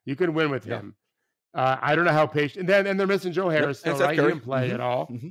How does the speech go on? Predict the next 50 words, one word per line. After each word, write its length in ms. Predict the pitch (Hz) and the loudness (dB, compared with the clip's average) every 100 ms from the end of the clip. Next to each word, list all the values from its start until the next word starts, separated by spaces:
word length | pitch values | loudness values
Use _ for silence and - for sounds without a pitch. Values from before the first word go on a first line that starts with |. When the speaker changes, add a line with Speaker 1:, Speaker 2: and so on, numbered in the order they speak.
| - | -4
Speaker 1:
Yeah, 280 | 175 160 104 _ _ - | 0 0 0 _ _ -4
and 180 | 170 180 | -2 0
Seth 200 | 202 - | 0 0
Curry, 260 | - 175 156 | 2 2 4
right? 260 | 151 165 | 4 2
Two 200 | - 170 | 2 2
very, 340 | 131 160 185 180 | 2 2 4 2
very 400 | 165 160 160 147 _ _ - | 2 2 2 -2 _ _ -4
Speaker 2:
Elite 300 | 143 220 - | -2 -2 -4
shooters. 240 | - 120 | -6 -2
Speaker 1:
two 240 | 214 233 208 | 0 0 2
very 320 | 175 170 165 | 4 4 4
Speaker 2:
<laughs> 60 | 147 | 0
Speaker 1:
important 360 | 120 131 131 110 | -4 -6 -6 -4
players 320 | 131 127 120 | -4 -4 -6
for 80 | 123 | -6
what 160 | 123 | -4
they 80 | 127 | -4
wanna 240 | 123 123 120 | -4 -6 -8
do, 240 | 113 113 | -10 -12
for 160 | - 113 | -12 -16
sure. 400 | - 123 107 - _ _ 156 | -12 -12 -14 -18 _ _ -4
And 160 | 156 | 0
good 180 | 220 156 | 0 2
guys 340 | 185 196 175 | 4 6 4
and 80 | 147 | 2
good 140 | 165 - | -2 0
Speaker 2:
Mm-hmm. 100 | 160 | -2
Speaker 1:
teammates 360 | 165 160 - | 0 -2 -4
and 200 | 151 135 - _ _ - | -10 -10 -12 _ _ 0
all 200 | 185 185 | 2 2
of, 60 | 135 | 0
all 280 | 156 196 | 2 2
positives, 460 | 160 190 180 160 131 | 2 2 2 0 -2
both 200 | 151 170 | -2 -2
of 100 | 135 | -4
them. 200 | 117 107 98 | -6 -8 -10
Speaker 2:
Mm-hmm. 500 | _ _ _ - 139 | _ _ _ -4 0
Speaker 1:
I 80 | |
just 180 | 160 170 | 2 2
don't 160 | 170 160 | 2 2
know. 180 | 156 156 | 2 2
I 120 | 160 | 0
wanna 160 | 170 175 | 2 2
see 120 | 185 | 2
how 100 | 160 | 0
patient 360 | 151 147 - 110 | 0 -4 -4 -8
he's 20 | |
gonna 200 | 123 117 | -8 -8
be. 260 | 107 104 | -12 -14